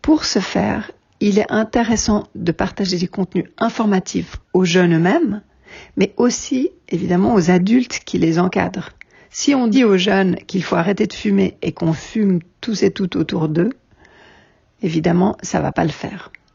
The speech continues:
Nous nous adressons donc avec des outils adaptés à différents publics, les enseignants, les parents, les professionnels de santé et les jeunes eux-mêmes.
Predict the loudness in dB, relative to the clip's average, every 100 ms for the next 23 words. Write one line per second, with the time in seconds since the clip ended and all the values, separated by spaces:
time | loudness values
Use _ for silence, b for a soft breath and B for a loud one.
0 | _ _ _ 0 4 4 4 2 2 0
1 | 0 -2 -4 -4 -4 -4 -6 -4 -2 0
2 | 0 -2 -4 -2 -2 -2 _ -2 0 0
3 | 0 0 0 -4 -4 -4 -2 -2 -2 -4
4 | -6 -6 -8 -18 B B B 2 4 4
5 | 4 4 4 4 2 0 0 0 0 -2
6 | 2 0 -2 B B B B B _ _
7 | _ -2 0 0 -2 0 2 2 0 0
8 | -2 -2 -4 -4 -4 -4 -2 -2 -2 -4
9 | -8 -14